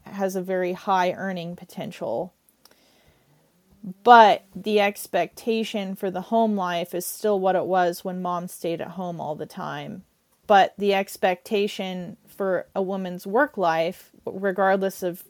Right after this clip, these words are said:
if she does or does not have children, is that she would be able to function in the same capacity as a man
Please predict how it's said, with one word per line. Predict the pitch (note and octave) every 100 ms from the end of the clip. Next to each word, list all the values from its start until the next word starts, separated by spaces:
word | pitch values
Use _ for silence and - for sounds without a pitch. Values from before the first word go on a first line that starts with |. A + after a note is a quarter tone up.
| _
if | F3+ - F#3+
she | - - F#3
does | F3 F3+ F#3
or |
does | F3 E3+ F#3
not | E3 A2
have | E3
children, | - - A3 F#3 E3+ D#3+ E3+ - _ _ _ _ _ _
is | G3 G3 F#3
that | F#3+ F#3 F3+ E3+ - _ _ _ _
she | - - - A3+
would | G#3+ F#3
be | G#3
able | G3 F#3
to | - F#3
function | - - G#3+ G#3 - F#3+ F#3
in | F3+
the | F3
same | F3+ - - G#3 G3+
capacity | G3+ G3 - G3+ G3 F#3+ - F3+ E3 D3+ D3+ - _ _ _ _ -
as | G3 F#3+
a | F#3+
man | F#3+ G#3 G3+ F#3+ F#3 F3+